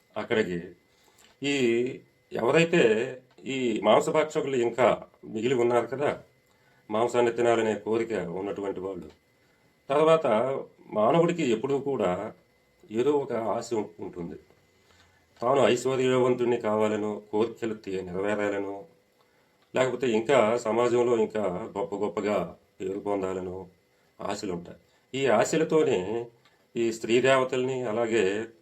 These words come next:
ఇంకొంతమంది అయితే ఇంకా మూఢనమ్మకం ఉండేవాళ్ళు క్షుద్ర దేవతల్ని పూజించడం, వాటికి బలులు ఇవ్వటం అనేది ఉండేది.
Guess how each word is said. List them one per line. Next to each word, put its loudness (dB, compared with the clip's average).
ఇంకొంతమంది 0
అయితే -2
ఇంకా 2
మూఢనమ్మకం 2
ఉండేవాళ్ళు -2
క్షుద్ర -8
దేవతల్ని -4
పూజించడం, -4
వాటికి -6
బలులు -6
ఇవ్వటం -8
అనేది -8
ఉండేది. -10